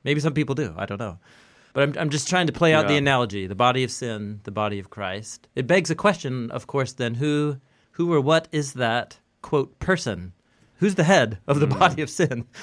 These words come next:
Speaker 1: that's the equivalent to the head of the body of Christ in, in Paul's thought?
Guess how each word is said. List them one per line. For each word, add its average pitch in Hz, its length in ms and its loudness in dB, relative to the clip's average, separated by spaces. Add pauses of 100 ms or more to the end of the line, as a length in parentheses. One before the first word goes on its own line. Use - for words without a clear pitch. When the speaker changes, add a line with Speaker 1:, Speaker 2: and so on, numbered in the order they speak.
(340)
Speaker 1:
that's 127 200 -4
the 127 120 0
equivalent 127 500 0
to 131 120 -4
the 113 100 -2
head 120 260 0
of 101 100 -4
the 104 80 -6
body 101 280 -2
of 98 100 -10
Christ 110 480 -4
in, 98 220 -8
in 143 120 0
Paul's 170 360 4
thought? 143 400 2